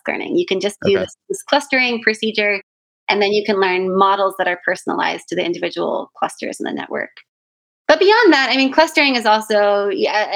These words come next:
Speaker 1: as you know, so clustering is obviously widely used for a lot of applications and machine learning just as an important kind of pre-processing tool to understand and, and analyze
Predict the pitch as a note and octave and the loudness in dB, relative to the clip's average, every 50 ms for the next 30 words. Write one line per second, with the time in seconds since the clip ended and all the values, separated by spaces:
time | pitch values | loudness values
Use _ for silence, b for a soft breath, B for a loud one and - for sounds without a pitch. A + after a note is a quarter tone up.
0 | G3 F#3+ G#3+ G#3 G3+ E3+ - - F#3 G3+ G3+ G3+ - G#3 - C4+ C4 C4+ C4 B3 | 0 0 0 -2 -2 -4 -4 -2 -2 -2 -2 -2 -4 2 2 2 2 2 0 -2
1 | A3 G3+ G3+ G3 G#3 G3 - G3+ F#3+ G3 G3 G#3 G3 G3+ G3 F#3+ G3 G3 G3 F#3+ | 0 0 0 0 0 -2 -4 0 0 0 0 0 -2 -4 -4 -2 -2 -2 -2 -4
2 | - - - F#3 F#3 F3+ F3+ F3+ F3+ F3 F3 - - - - F3+ F3+ F3 F3 E3+ | -8 -12 -8 -6 -4 -4 -2 -4 -4 -4 -4 -6 -6 -4 -4 -4 -2 -2 -4 -4
3 | F#3 F3 - - E3+ F#3 - F3+ F3+ - F3+ F3 - F3 F3+ F3+ F3+ E3+ E3+ F3+ | -4 -4 -2 -2 -2 -2 -2 -4 -4 -4 -4 -4 -2 -2 -2 0 0 0 0 0
4 | - _ - G3+ G#3 - - C4+ C#4+ D4+ D#4+ D#4 D4 C4 B3 B3 - A#3 A3 G#3+ | -2 _ 2 2 2 2 0 0 0 2 2 2 0 0 0 0 0 0 2 2
5 | F#3+ F#3 - - G3+ G#3 - - - G3+ G3 G3+ G3+ F#3+ F#3 F#3 _ - A3+ G#3+ | 0 0 0 -2 -2 -2 -2 0 -2 0 0 0 -2 -2 -4 -4 _ -2 -2 -2
6 | G#3+ - F#3 F3+ - F#3+ - - F#3 F#3 F3 - - F3+ E3+ C#3+ D3 - - F3+ | 0 0 -2 -2 -2 -8 -8 -6 -6 -6 -6 -4 -4 -4 -4 -4 -6 -6 -6 -6
7 | - F#3 - F3+ F3 - - - F3+ F3+ F3+ F3+ F3 F3 F3 E3+ E3+ F3 F3+ F#3 | -4 -4 -6 -8 -8 -8 -6 -4 -4 -2 -2 -2 -2 -2 -2 0 0 0 0 0
8 | F3 - - F3 F3+ F#3 F3+ F3 F3 F3+ F3 F3 - - - - | -2 0 0 -2 0 0 0 0 0 0 -2 -6 -8 -10 -16 -18